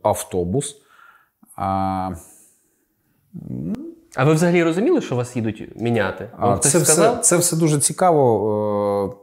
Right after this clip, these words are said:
Speaker 1: Е, м, кожну годину ти проводиш оцінки, е, варіантів. От, от, е, я оцінюю варіант обміну на двадцять відсотків, на шістдесят, на вісімдесят.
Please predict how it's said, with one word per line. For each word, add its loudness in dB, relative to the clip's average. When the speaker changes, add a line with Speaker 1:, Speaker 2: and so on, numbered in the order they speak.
Speaker 1:
Е, -20
м, -4
кожну 2
годину 0
ти -2
проводиш -2
оцінки, -2
е, -10
варіантів. -2
От, -6
от, -12
е, -2
я 0
оцінюю -2
варіант -2
обміну -2
на -2
двадцять -2
відсотків, -6
на -2
шістдесят, -4
на -4
вісімдесят. -6